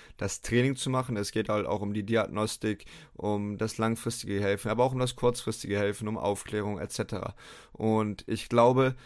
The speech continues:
dass wir einen gewissen, äh, eine gewisse Verpflichtung haben,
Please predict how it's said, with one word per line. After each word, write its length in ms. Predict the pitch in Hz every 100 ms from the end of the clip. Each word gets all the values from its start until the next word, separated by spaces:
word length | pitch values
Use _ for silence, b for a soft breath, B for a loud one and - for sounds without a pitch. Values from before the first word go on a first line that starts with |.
| B B
dass 420 | 104 113 107 90
wir 840 | 104 98 95 113 123 117 117 110 - -
einen 260 | - 110 104
gewissen, 640 | 110 101 113 - 107 101 - b b b b b -
äh, 40 | -
eine 260 | 92 110
gewisse 320 | 104 117 120
Verpflichtung 600 | 113 113 - 139 139 123
haben, 360 | 123 113 110 110